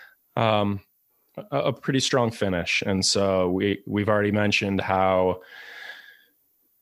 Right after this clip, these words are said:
going into the spring and into the summer,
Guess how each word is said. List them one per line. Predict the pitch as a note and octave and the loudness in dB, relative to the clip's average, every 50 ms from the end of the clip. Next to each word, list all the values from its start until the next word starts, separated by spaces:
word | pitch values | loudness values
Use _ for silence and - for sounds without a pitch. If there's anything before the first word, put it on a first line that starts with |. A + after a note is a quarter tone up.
| _ - | _ -2
going | - C3 B2+ C3+ C3 C3 | 2 2 4 4 4 4
into | B2+ B2 A#2+ | 4 4 4
the | A2 G#2+ | 2 2
spring | - - - - C3 B2+ C3 B2+ B2+ B2 B2 G#2+ - - - - - | 2 2 2 2 2 4 4 4 4 4 2 0 -2 -8 -10 -6 -2
and | - G#2 G2 | 0 2 2
into | G#2 G#2+ G#2+ G#2 | 2 2 2 2
the | G2+ G2+ | 0 0
summer, | - - - A2 G#2+ G#2 G2+ G2+ G2+ G2 F#2+ | 0 2 2 2 2 2 2 2 2 0 0